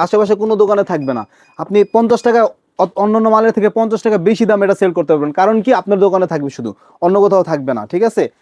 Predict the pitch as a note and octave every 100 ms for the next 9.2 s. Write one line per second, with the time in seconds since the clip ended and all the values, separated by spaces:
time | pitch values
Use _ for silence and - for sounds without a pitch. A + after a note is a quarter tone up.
0 | _ _ D#3+ E3 G#3+ - F3+ A#3 G#3+ G3
1 | F3 F#3 - G#3+ G#3 G#3 G3 F#3 E3+ E3
2 | D#3+ D#3+ C#3+ F3 G3+ F#3 D3+ - F#3 -
3 | _ _ _ _ _ E3 D3 D3+ E3+ G3
4 | G#3 A3 F#3+ F3+ D#3+ C#3 C#3+ A#2+ _ _
5 | _ _ - G#3+ G#3 A3+ A3 A3 G#3+ A3
6 | G#3+ G#3+ G3 E3 F3 E3+ D3+ C3+ D3+ F3+
7 | F#3 F#3 - G3 A3+ A3+ G#3+ G3 B3+ C4+
8 | _ _ G#3 F#3+ C3+ E3 F#3 G#3 G#3+ A3
9 | G#3+